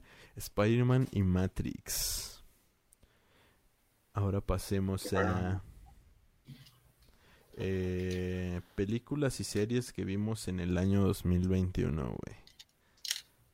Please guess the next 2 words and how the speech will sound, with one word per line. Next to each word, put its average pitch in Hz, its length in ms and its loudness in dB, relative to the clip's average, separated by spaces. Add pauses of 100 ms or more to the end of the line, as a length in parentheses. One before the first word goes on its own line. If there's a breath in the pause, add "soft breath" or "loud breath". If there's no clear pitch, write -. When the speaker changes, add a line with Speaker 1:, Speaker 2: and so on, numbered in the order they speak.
(1800)
Speaker 2:
¿Quieres 135 200 8
que 110 80 6